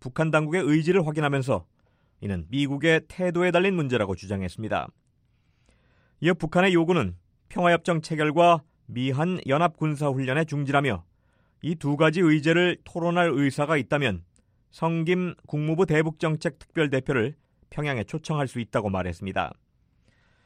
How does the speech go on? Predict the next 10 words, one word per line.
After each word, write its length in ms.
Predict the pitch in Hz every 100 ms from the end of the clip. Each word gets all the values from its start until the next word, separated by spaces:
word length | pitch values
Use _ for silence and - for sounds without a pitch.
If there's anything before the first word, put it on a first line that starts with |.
| _ _ _
한편 280 | - 170 208
이 80 | 180
관리는 460 | 170 175 180 90 - _ _ _
지난해 340 | - 151 156
말 300 | 156 180 180 - _
뉴욕 380 | 120 151 165 160
채널을 340 | 165 165 165
통해 380 | 160 170 190 180 -
미 180 | 123 170
국무부에 720 | 165 147 151 170 170 139 165